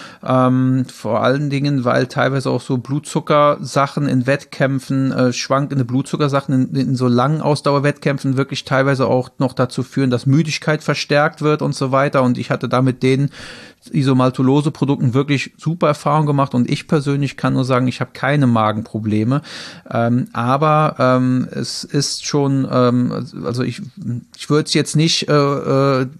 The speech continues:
in einem wichtigen Wettkampf einfach so nehmen. Ich würd's ver-, versuchen, vorsichtig, äh, im Training ranzutasten und dann wirklich bei vielleicht auch Testwettkämpfen mal zu probieren.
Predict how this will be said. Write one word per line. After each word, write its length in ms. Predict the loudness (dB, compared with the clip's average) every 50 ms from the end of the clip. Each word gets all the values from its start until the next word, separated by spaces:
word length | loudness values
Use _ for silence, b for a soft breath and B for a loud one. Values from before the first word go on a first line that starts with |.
| -16 -14 -12 -12
in 240 | -10 -4 0 2
einem 120 | 2 2 2
wichtigen 340 | 0 0 -2 -2 -2 0 0
Wettkampf 360 | 0 -2 0 0 -2 0 0
einfach 300 | 0 0 0 0 0 -2
so 140 | 0 0 2
nehmen. 320 | 2 2 2 2 2 0
Ich 100 | 0 -2
würd's 200 | -4 -6 -6 -4
ver-, 200 | -4 -4 -4 -4
versuchen, 640 | -4 -4 -4 -2 -2 -2 -4 -4 -2 -2 -2 -2 -2
vorsichtig, 720 | -4 -6 -4 -2 -2 -2 -2 -4 -6 -4 -4 -6 -4 -4
äh, 320 | -2 0 2 2 2 0 -2
im 100 | -4 -6
Training 600 | -4 -2 0 2 2 2 0 0 -2 -2 -4 -6 -8
ranzutasten 920 | -4 -2 -2 -2 -2 -4 -6 -6 -4 -2 -2 -2 -2 -4 -6 -4 -2 -2 -2
und 200 | -2 0 0 0
dann 160 | 0 2 0
wirklich 300 | -2 -2 -4 -6 -4 -2
bei 120 | -2 -2
vielleicht 240 | -2 -2 -2 -2 -2
auch 100 | -2 -4
Testwettkämpfen 800 | -4 -6 -6 -4 -4 -6 -8 -6 -2 -2 0 0 0 0 0 0
mal 120 | 0 0
zu 120 | -2 -6
probieren. 560 | -6 -4 -4 -4 -4 -2 0 2 2 2 0